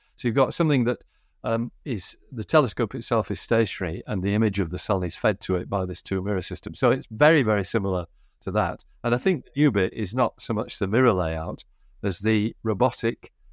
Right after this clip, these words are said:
um, a-, A I that goes into controlling it and sending the beam where you want it rather than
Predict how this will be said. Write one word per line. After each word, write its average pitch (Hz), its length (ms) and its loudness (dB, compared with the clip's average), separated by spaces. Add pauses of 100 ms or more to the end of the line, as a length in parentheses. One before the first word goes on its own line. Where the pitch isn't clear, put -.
(160)
um, 98 280 0 (280)
a-, 110 240 0
A 110 180 2
I 104 440 0
that 131 200 -4
goes 113 320 4
into 104 260 0
controlling 104 640 0
it 104 160 -6
and 98 140 -8
sending 110 380 0
the 95 80 0
beam 104 280 2
where 101 140 2
you 92 140 0
want 117 320 0
it 80 120 -6
rather 95 320 -2
than 85 160 -10